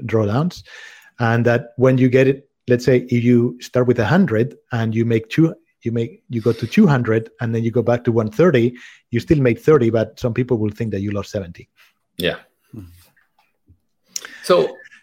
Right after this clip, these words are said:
Speaker 1: So now, now I, I changed some things, and I do, when, when a trade gets too big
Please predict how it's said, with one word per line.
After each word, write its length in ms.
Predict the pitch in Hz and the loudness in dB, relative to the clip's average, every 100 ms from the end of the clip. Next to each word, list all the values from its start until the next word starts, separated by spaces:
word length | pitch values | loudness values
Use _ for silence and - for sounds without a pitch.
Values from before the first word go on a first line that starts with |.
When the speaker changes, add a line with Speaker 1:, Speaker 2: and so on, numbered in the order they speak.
| _ _ - | _ _ -4
Speaker 1:
So 160 | 131 | 2
now, 240 | 127 160 170 | 4 4 4
now 240 | 151 165 | 4 4
I, 280 | 175 170 139 | 4 2 0
I 40 | |
changed 400 | 135 - 180 143 | 0 2 0 0
some 160 | 131 110 | -4 -4
things, 340 | - 113 139 | -6 -6 -4
and 240 | 120 120 - | -4 -6 -8
I 280 | 127 120 123 | -2 0 0
do, 680 | 123 117 147 170 165 160 - _ _ _ _ _ _ _ _ _ _ _ - | -2 0 2 4 2 0 -8 _ _ _ _ _ _ _ _ _ _ _ -8
when, 260 | 123 139 - | -6 -6 -8
when 240 | 113 139 | -8 -6
a 60 | 156 | -6
trade 380 | - 135 127 120 | -2 2 2 0
gets 180 | 104 - | -10 -8
too 180 | 127 | -6
big 340 | 110 110 113 | -4 -4 -6